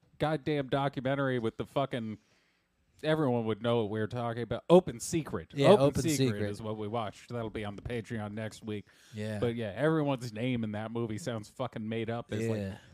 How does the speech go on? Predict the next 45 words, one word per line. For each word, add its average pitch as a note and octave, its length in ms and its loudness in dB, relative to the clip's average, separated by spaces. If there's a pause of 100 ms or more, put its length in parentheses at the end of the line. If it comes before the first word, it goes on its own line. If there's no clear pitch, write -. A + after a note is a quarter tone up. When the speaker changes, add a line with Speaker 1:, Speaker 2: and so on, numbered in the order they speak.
Speaker 1:
Chad B2+ 540 0 (120)
Arbuckle A#2+ 800 4 (100)
and, G2+ 320 -12
and G2 360 -10 (140)
all B2+ 160 -2
kinds A#2+ 360 -6
of G2 120 -8
dumb G#2+ 220 -4
shit. G#2 400 -6
Speaker 2:
Yeah, A2 300 0
just A#2+ 320 -6
wild. G2 500 -2 (220)
Just D#3 340 -2
wild. F#2+ 500 -10 (440)
Speaker 1:
Speaking B2+ 400 -2
of F#2+ 100 -14
wild, F2+ 160 -16 (240)
time F#3 260 -6
traveler C3 520 -4
from B2 240 -6
twenty-eight E3+ 580 -4
fifty-eight. A2+ 800 -8 (160)
Speaker 2:
Yeah, D3+ 300 8
this D3+ 200 4
dude's G3 360 4
Speaker 1:
Damn. G2 160 -10 (320)
Speaker 2:
this D3+ 160 4
dude's G3 300 4
been C3+ 400 2
fun. C3+ 340 0
I, A2 500 0
I A#2+ 240 4
read A2+ 240 2
a G2+ 60 0
few B2 260 -2
of G2+ 80 -2
his G2 240 0
'cause - 140 -16
he's A2+ 100 -2
been A2 140 0
throwing A#2 320 2
out G#2 200 2
dates A2+ 360 -2
and G#2 120 -4
shit. F#2 340 -6